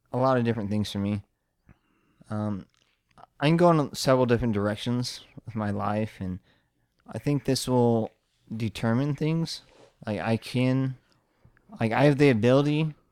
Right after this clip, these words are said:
to seek a career in fitness, and after this trip, maybe travel is something I'll be interested in, and, you know, just being more independent and confident, I think this trip will bring.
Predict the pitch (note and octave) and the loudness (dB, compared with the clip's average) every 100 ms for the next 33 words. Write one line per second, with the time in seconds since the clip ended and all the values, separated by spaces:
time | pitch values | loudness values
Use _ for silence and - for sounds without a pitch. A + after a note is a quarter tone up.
0 | _ - B2 A#2+ A2+ - B2 - A#2 - | _ -2 0 2 0 -2 -4 -4 -6 -2
1 | B2 A#2+ A2+ - B2+ F#2+ - - - - | 0 2 2 0 -2 -2 -4 -6 -14 -18
2 | _ _ _ _ - A2 G#2+ A2 - G2+ | _ _ _ _ -4 0 2 2 -2 -4
3 | A2+ A#2 A2+ - A2+ - A2+ G#2+ G#2+ G#2+ | -4 -2 -4 -2 -4 -2 -2 0 0 0
4 | G#2+ _ _ _ _ _ _ _ _ _ | -4 _ _ _ _ _ _ _ _ _
5 | - G2+ G2+ A2 B2+ B2 A#2 B2 C3 B2+ | -10 -4 -2 0 0 -2 -6 -4 -2 -2
6 | B2+ B2 A#2+ B2 A#2+ - C#3 C3 C3+ C#3+ | -2 0 0 -2 -4 -6 -4 -2 -2 -2
7 | D3 _ _ _ _ _ _ - - G2 | -4 _ _ _ _ _ _ -16 -6 -4
8 | F#2+ F#2 F#2 _ _ _ _ _ _ - | -2 -4 -8 _ _ _ _ _ _ -4
9 | A2+ A2+ A#2 - G#3 E3 C3+ B2+ - _ | 0 2 0 0 2 4 4 2 -4 _
10 | - C3 C3 A#2+ A#2 A#2+ B2 A2 A2+ A#2 | 0 2 2 0 2 4 2 2 -4 -4
11 | G#2 A2 A2+ A2+ A2 - - G#2 A#2 A2 | -4 -2 0 0 -2 -6 -10 -6 -4 -4
12 | A2+ - A#2 A#2 G#2+ G#2+ A2 A2+ | -4 -4 -4 -2 0 0 0 -2